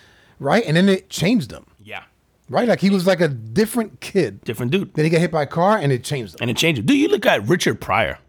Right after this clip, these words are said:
Speaker 1: Mm-hmm.
Speaker 2: Richard Pryor had, uh, later wound up getting M S, um, had a really bad drug problem. You look at Richard Pryor's shit while he was sick,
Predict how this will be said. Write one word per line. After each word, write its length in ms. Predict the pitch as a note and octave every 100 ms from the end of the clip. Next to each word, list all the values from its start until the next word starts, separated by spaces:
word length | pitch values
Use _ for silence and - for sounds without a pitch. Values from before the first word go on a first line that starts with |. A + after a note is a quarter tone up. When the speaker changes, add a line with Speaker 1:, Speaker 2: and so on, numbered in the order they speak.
| -
Speaker 1:
Mm-hmm. 200 | A#2 C#3+ - _ _ -
Speaker 2:
Richard 240 | A3 B3
Pryor 300 | - A2 F#2+
had, 380 | E2+ G#2 F#2+ E2 - - - - - -
uh, 360 | G2+ F#2 E2+ D#2+
later 480 | G2+ B2+ C#3+ C3+ C3+ -
wound 320 | A2+ A#2 A#2+
up 60 | G#2+
getting 200 | A2 G#2
M 100 | G#2+
S, 340 | D#3 - - _ _ _ _ _ -
um, 320 | G#2+ G2+ F#2+
had 160 | A2+ G2+
a 60 |
really 240 | F2+ A#2+ C3
bad 240 | B2 F#2+
drug 180 | B2 F3
problem. 520 | G3 E3+ D#3 D3 C#3+ - _ _ _ _ -
You 160 | B2+ F3
look 200 | B3+ C4
at 120 | B2+
Richard 320 | C#3+ - G#2+
Pryor's 360 | - B2+ B2 -
shit 280 | - B2+
while 260 | F2+ G2+ E3
he 120 | G3
was 180 | F#3 G2+
sick, 640 | - - - G3 - -